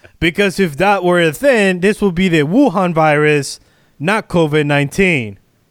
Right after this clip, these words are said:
or <laughs> coronavirus. So I need you, Mister Racist K K K hood-wearing white privileged person, to find a better name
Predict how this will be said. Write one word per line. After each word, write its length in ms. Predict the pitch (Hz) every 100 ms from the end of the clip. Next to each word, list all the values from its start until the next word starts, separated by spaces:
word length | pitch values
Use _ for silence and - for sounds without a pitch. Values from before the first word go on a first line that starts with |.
| _ _
or 480 | 240 254 196 160 151 -
<laughs> 40 |
coronavirus. 1200 | 120 - 190 156 143 139 135 170 156 117 101 - - _ _ _
So 300 | - 185 190
I 240 | 185 208
need 300 | 226 233 190
you, 180 | 185 214
Mister 360 | 196 185 - 180
Racist 600 | 156 196 202 - 180 -
K 160 | 208
K 240 | 190 190 175
K 400 | - 196 185 175 - - - -
hood-wearing 880 | 214 214 185 196 196 190 180 160 151
white 300 | 202 196 -
privileged 560 | - 202 190 180 -
person, 640 | - 220 226 - 151 139 139 _ _ _ _
to 140 | - 175
find 440 | - 196 190 185
a 80 | 170
better 560 | 151 139 214 269 247 214
name 540 | 202 165 139 127 123